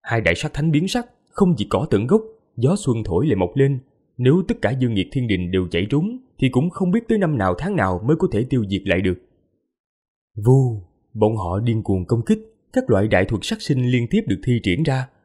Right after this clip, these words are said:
Tuy nhiên, phía trước có đại trận ngăn cản, trong khoảng thời gian ngắn sẽ khó có thể mà xuyên qua được. Trong lòng tổ vương Ngân Nguyệt tộc nóng như lửa đốt, so với hai vị sát thánh thì còn lo lắng hơn. Ngày nay đã ra tay với thánh hoàng tử, nhưng mà không thể tiêu diệt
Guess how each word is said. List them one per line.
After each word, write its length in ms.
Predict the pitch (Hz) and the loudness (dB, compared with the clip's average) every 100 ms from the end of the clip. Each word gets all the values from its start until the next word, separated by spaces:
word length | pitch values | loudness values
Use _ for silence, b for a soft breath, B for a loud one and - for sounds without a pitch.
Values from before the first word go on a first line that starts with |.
| _ _ _ | _ _ _
Tuy 140 | - 131 | 2 4
nhiên, 300 | 123 120 117 | 4 2 2
phía 100 | 185 - | -2 0
trước 160 | 240 - | 0 2
có 100 | 175 | 2
đại 160 | 90 | 2
trận 200 | 92 90 | 0 -2
ngăn 180 | 117 110 | -2 0
cản, 340 | 95 90 185 226 _ _ _ | 0 0 -4 -8 _ _ _
trong 200 | 123 110 | 0 0
khoảng 160 | 104 107 | -2 -4
thời 140 | 104 | -2
gian 180 | 87 104 | 0 -2
ngắn 280 | 120 180 233 - | -2 -6 -8 -4
sẽ 160 | 98 | -4
khó 240 | 98 139 208 | -2 -4 -2
có 120 | 208 | -2
thể 140 | 98 113 | -2 -2
mà 120 | 95 | -4
xuyên 240 | - 113 | -4 0
qua 120 | 113 | 2
được. 200 | 104 85 - _ _ _ _ _ _ _ _ _ _ _ | 2 0 -6 _ _ _ _ _ _ _ _ _ _ _
Trong 140 | 120 | 0
lòng 240 | 104 92 90 | 4 2 2
tổ 100 | 90 120 | 2 2
vương 220 | 120 117 | 2 0
Ngân 180 | 113 113 | 0 0
Nguyệt 140 | 95 - | -2 -2
tộc 120 | 90 - | -2 -2
nóng 220 | 107 143 | -2 0
như 80 | 190 | 2
lửa 160 | 92 95 | 2 2
đốt, 220 | 170 262 - _ _ | 2 0 -4 _ _
so 220 | - 156 147 | -2 0 2
với 140 | 196 | 2
hai 140 | 151 143 | 0 -2
vị 160 | 90 90 | -2 0
sát 200 | - 175 | -2 -2
thánh 220 | 165 214 220 | -4 -4 -4
thì 80 | |
còn 180 | - 95 | -4 -2
lo 160 | 98 107 | 0 0
lắng 160 | 131 | -2
hơn. 280 | 185 135 120 107 _ _ _ _ _ | 0 0 0 -6 _ _ _ _ _
Ngày 180 | 90 87 | -2 0
nay 300 | 101 98 98 | 2 2 2
đã 120 | 92 113 | 0 -2
ra 100 | 104 | -4
tay 260 | 104 101 | -2 -2
với 120 | 101 | -2
thánh 180 | 135 170 | -2 -2
hoàng 200 | 143 87 | -2 -2
tử, 360 | 85 82 156 214 - | -2 -2 -2 -6 -4
nhưng 220 | 165 165 | 0 0
mà 80 | 113 | 0
không 220 | - 156 | -2 -2
thể 160 | - 135 | 0 0
tiêu 120 | 165 139 | 0 0
diệt 120 | 95 | -4